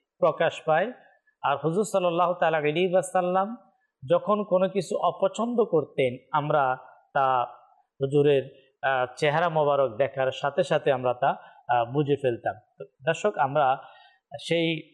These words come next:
প্রিয় আকা সাল্লাল্লাহু তাআলা আলাইহি ওয়াসাল্লামকে আমরা মহব্বত করি। ওই নবী পাক সাল্লাল্লাহু তাআলা আলাইহি ওয়াসাল্লামের এই উত্তম আদর্শ আমাদের জীবনে আমরা কিভাবে,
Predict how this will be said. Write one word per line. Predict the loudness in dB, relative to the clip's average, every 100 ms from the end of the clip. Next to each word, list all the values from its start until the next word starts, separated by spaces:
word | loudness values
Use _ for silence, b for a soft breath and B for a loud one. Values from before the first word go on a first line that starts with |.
| _ 0
প্রিয় | 4
আকা | 4 2 -2
সাল্লাল্লাহু | -2 -2 0 0 0 0
তাআলা | -2 0
আলাইহি | 0 0 0
ওয়াসাল্লামকে | 0 0 0 0 -2 -2 -2 -2 -6 _ _
আমরা | -2 0
মহব্বত | -2 -4 -4 -2 -2 -2 0
করি। | 2 0 -4 _ _
ওই | 0
নবী | 2 2 2
পাক | 2 -2 -2
সাল্লাল্লাহু | -2 -2 0 0 0
তাআলা | 0 0
আলাইহি | 0 0 0
ওয়াসাল্লামের | -2 0 0 0 2 0
এই | 0 0
উত্তম | 0 -2 0 2 2 -2 -4 -2
আদর্শ | -2 0 0 -2 0 0 0 -8 _ _ _ _ _ _
আমাদের | 2 4 2 2
জীবনে | 2 2 2
আমরা | 2 0
কিভাবে, | 2 2 2 -2